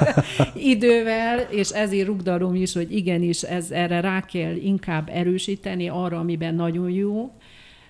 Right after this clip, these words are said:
ö, és, ö, és hogy tolja ezerrel ezt a,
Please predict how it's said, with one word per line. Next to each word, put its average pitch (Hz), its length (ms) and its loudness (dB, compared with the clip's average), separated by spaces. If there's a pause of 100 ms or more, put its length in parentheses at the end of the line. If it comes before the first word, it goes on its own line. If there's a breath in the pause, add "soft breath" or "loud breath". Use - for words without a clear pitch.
(160)
ö, 165 260 -4
és, 160 300 -6 (140)
ö, 165 220 -8
és 165 260 -8
hogy 170 140 -8
tolja 151 640 -8 (300)
ezerrel 151 460 -12
ezt 170 260 -18
a, 160 240 -6